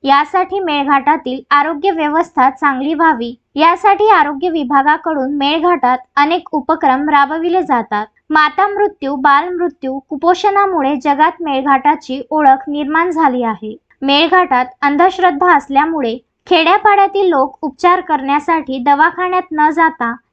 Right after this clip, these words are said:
गावातील भूमका पडियार यांच्याकडे जातात.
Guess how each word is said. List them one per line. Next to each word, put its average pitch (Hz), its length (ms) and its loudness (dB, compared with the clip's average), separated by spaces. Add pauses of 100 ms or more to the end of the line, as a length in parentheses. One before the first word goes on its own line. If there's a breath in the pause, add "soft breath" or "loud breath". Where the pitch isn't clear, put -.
गावातील 311 640 0
भूमका 311 380 0
पडियार 302 540 0
यांच्याकडे 320 680 -2
जातात. 226 460 -4